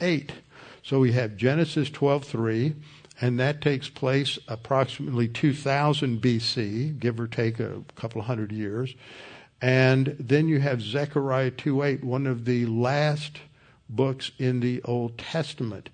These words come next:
Uh, Haggai, Zechariah, Malachi. You remember Malachi, he's the Italian prophet, Malachi.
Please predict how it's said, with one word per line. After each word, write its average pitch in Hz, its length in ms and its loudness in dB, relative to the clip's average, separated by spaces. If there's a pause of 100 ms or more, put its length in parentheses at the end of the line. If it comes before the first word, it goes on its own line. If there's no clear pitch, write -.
(420)
Uh, 113 160 -2
Haggai, 143 640 4
Zechariah, 131 720 0
Malachi. 131 920 -2 (720)
You 127 120 2
remember 123 340 0
Malachi, 120 560 0
he's 117 260 -2
the 117 120 -2
Italian 110 500 -4
prophet, 117 480 -6
Malachi. 113 640 -6